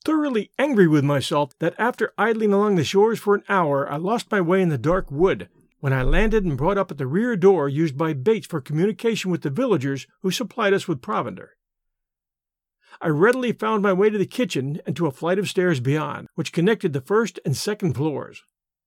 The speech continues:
The house was dark, and my good spirits were not increased as I stumbled up an unfamiliar way in the dark, with, I fear, a malediction upon my grandfather,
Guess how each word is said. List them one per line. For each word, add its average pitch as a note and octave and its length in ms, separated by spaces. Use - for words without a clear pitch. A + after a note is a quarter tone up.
The - 100
house G#3+ 280
was C3+ 160
dark, E3 420
and D3 80
my C3+ 120
good F#3+ 220
spirits A3+ 380
were C#3 120
not C#3 200
increased A3+ 500
as C3+ 100
I C3 80
stumbled F#3+ 520
up E3 160
an D#3 180
unfamiliar G3 720
way G3 220
in D3+ 100
the C#3 80
dark, D#3 380
with, F3+ 300
I D3+ 120
fear, D3 440
a C#3+ 60
malediction E3 880
upon D#3+ 260
my D3 140
grandfather, C#3 640